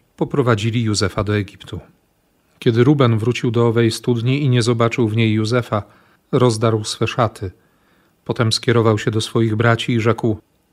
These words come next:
„Tam nie ma tego młodziana. Dokąd mam za nim pójść?” Oni wzięli chiton Józefa, zarżnęli młode koźle i krwią go zbrukali. Potem wysłali ów wzorzysty chiton swemu ojcu.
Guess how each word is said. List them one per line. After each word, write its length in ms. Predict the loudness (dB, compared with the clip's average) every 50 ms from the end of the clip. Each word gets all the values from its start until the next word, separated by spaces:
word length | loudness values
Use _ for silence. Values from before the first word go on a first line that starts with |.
| _ _ _ _
„Tam 180 | -2 0 4
nie 140 | 4 6 6
ma 140 | 6 4 2
tego 240 | 0 -2 -2 0 0
młodziana. 640 | 0 0 0 0 2 2 0 0 0 -4 -6 -8 -12 _ _ _ _ _ _ -10
Dokąd 440 | 2 2 2 2 4 0 0 0 0
mam 220 | 0 2 2 2
za 120 | 2 2 2
nim 180 | 4 2 2
pójść?” 480 | 4 4 2 2 0 -4 -8 -14 -16 -20 _ _ _ _ _ _ _ _ _ _ _ _ _
Oni 220 | 2 4 4 4
wzięli 280 | 4 6 4 4 4 2
chiton 320 | -2 -4 0 2 2 2
Józefa, 560 | 4 2 4 4 4 2 4 4 2 2 2 0
zarżnęli 600 | -2 0 0 0 0 0 0 0 2 2 2 4 2
młode 280 | 4 4 4 2 2
koźle 540 | 0 0 2 2 2 2 2 2 2 2 0 0
i 100 | -2 -4
krwią 520 | -6 -2 -2 -2 0 4 4 4 4 4 2
go 120 | 0 -2
zbrukali. 600 | -2 -4 -4 -6 -4 -2 0 -2 -2 -2 -4 -8 -8 _ _ _ _ _ _ _ _ _ _ _ _ _
Potem 380 | -2 2 4 4 4 4 2 2
wysłali 480 | 2 2 2 4 4 2 4 4 2
ów 260 | 2 2 0 0 -4 -8 -6
wzorzysty 600 | -4 0 2 2 4 4 4 2 2 0 0 0
chiton 360 | 0 0 0 2 2 2 2
swemu 440 | 0 0 0 2 2 2 0 2 2
ojcu. 420 | 4 4 4 2 0 -4 -4 -8